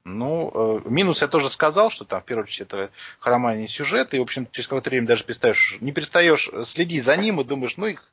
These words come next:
бог с ним, за ним сюжетом, давай уже следующего мне монстра подавай, и тогда я его разделаю под орех. Но что важно,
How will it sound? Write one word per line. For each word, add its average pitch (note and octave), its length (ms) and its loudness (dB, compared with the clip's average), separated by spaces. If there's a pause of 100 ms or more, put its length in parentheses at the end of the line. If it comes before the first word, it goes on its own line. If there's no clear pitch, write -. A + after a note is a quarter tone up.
бог C3 220 -4
с - 80 -16
ним, G#2+ 100 -8
за F#2+ 120 -6
ним F2 160 -10 (320)
сюжетом, C3+ 640 2 (100)
давай C3 320 4
уже G#2 180 -2
следующего A2 500 -2
мне F2+ 340 -10 (220)
монстра C#3+ 420 0
подавай, A2+ 440 0
и - 20 -4
тогда G2+ 300 -2
я A2 80 0
его G#2+ 140 0
разделаю G#2+ 380 -2
под G#2 140 -12
орех. F#2+ 240 0 (300)
Но C#3+ 180 2
что E3 220 2
важно, E3+ 560 4